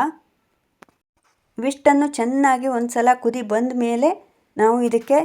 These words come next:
ತೆಗೆದುಕೊಂಡಿರುವಂಥ ಅಕ್ಕಿ ಹಿಟ್ಟನ್ನ ಸೇರಿಸ್ಕೊಳ್ಬೇಕು. ನೋಡಿ, ಒಂದ್ಸಲ ಕಲಕ್ತಾ ಇದ್ದೀನಿ ಉಪ್ಪೆಲ್ಲ ಸರಿಯಾಗಿ ಮಿಕ್ಸ್ ಆಗ್ಲಿ ಅಂತ. ಕುದಿ ಬರ್ತಾ ಇದೆ. ಈ ಥರ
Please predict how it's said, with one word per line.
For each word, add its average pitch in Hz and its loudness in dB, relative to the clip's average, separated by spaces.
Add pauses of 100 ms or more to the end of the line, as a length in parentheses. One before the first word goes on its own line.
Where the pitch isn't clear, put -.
(140)
ತೆಗೆದುಕೊಂಡಿರುವಂಥ 233 0 (760)
ಅಕ್ಕಿ 214 0
ಹಿಟ್ಟನ್ನ 240 0
ಸೇರಿಸ್ಕೊಳ್ಬೇಕು. 185 -4 (1500)
ನೋಡಿ, 202 -4
ಒಂದ್ಸಲ 208 -4
ಕಲಕ್ತಾ 214 -2
ಇದ್ದೀನಿ 196 -2
ಉಪ್ಪೆಲ್ಲ 202 -6
ಸರಿಯಾಗಿ 202 -6 (580)
ಮಿಕ್ಸ್ 202 -6
ಆಗ್ಲಿ 185 0
ಅಂತ. 165 -6 (920)
ಕುದಿ 226 -2
ಬರ್ತಾ 202 0
ಇದೆ. 185 0 (2250)
ಈ 220 -10
ಥರ 220 0